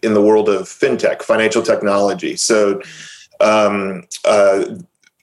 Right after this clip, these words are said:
effectively, um, this is, these are the tools, uh, are the, the, the companies in the world of fintech are the companies that power the things that you use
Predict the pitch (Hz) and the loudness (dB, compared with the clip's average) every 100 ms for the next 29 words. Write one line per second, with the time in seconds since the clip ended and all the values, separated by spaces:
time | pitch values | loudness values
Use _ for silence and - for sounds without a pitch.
0 | _ - 127 135 120 117 120 113 110 107 | _ -4 -2 -2 0 2 4 4 2 0
1 | - _ - 98 101 98 95 123 127 123 | -6 _ -2 0 2 0 0 -2 2 0
2 | 104 - 113 131 131 113 - - 127 120 | 0 -4 -4 -2 0 0 0 0 2 4
3 | 117 113 - - 104 98 95 107 104 87 | 2 -2 -8 0 2 4 2 2 0 -4
4 | - 113 - - - - 165 160 139 123 | -4 -2 -2 -2 -4 -2 -2 0 0 0
5 | - 123 127 117 117 107 117 107 113 104 | 0 0 2 2 2 0 -2 0 0 0
6 | - - 110 107 117 104 107 104 101 101 | 2 0 2 0 -2 -2 -2 -2 0 -2
7 | - 104 104 104 104 107 101 98 101 95 | 0 0 2 2 0 -2 -4 -2 -2 0
8 | 104 101 101 98 101 | -2 0 2 2 -2